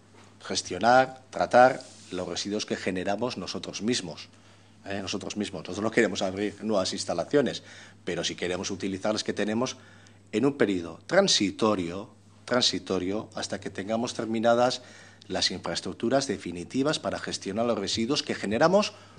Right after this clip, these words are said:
nosotros, nosotros, los guipuzcoanos. La, la situación que tenemos ahora es, eh, iba a utilizar la palabra herencia,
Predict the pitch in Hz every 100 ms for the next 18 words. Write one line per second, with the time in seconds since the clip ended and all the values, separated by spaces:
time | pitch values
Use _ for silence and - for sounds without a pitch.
0 | - - 98 - 113 107 - - - -
1 | - - - - - - - 110 - 131
2 | - - - - 98 92 92 92 - 92
3 | 80 - - - - - - - - -
4 | - - - - - - - - - -
5 | - - 110 110 113 110 110 107 104 101
6 | 98 - 113 110 120 127 117 180 180 180
7 | 175 175 170 165 180 185 190 - 139 156
8 | - - 101 95 95 92 90 87 87 87
9 | 87 - - - - - 117 117 131 113
10 | 135 101 113 110 107 101 - 80